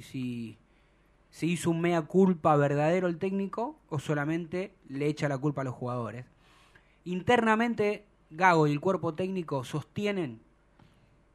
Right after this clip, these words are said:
que los jugadores están mal anímicamente, que el problema es más anímico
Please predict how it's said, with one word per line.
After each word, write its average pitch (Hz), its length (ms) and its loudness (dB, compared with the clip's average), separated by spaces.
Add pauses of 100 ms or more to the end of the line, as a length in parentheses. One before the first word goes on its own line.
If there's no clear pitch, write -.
(120)
que 165 120 -2
los 160 140 2
jugadores 170 520 0
están 165 240 -4
mal 165 160 2
anímicamente, 135 760 -4 (460)
que 165 160 0
el 160 100 0
problema 196 580 0
es 160 140 -8
más 165 340 -4
anímico 170 720 -4